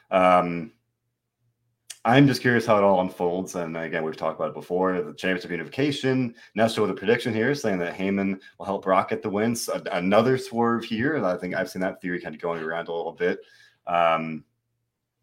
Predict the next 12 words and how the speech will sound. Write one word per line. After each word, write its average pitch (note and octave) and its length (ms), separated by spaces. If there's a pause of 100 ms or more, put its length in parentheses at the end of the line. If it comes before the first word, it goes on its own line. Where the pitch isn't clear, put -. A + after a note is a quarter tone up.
(480)
I A2 60
don't E3+ 120
know. A3+ 460
I F#2 80
mean, G#2 180
uh, G2 80
we F2+ 140
talked G#2 180
about G#2 80
it G2 60
before. G#2 300
I, F2+ 320